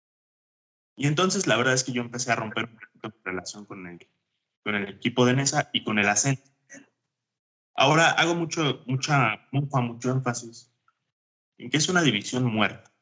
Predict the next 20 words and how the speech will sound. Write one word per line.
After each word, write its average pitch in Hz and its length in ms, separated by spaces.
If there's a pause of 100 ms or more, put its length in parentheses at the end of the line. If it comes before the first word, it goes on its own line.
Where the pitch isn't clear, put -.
(1300)
porque 131 800
no 151 340
considero 123 840
que 98 120
le 98 160
den 110 160
el 117 140
respeto 131 800 (1120)
a 98 100
la 98 100
segunda 127 320
división 113 320
mexicana 131 640 (1120)
como 101 220
se 98 160
lo 95 100
merece. 98 540 (760)
Y 147 160
para 156 280
mí 190 100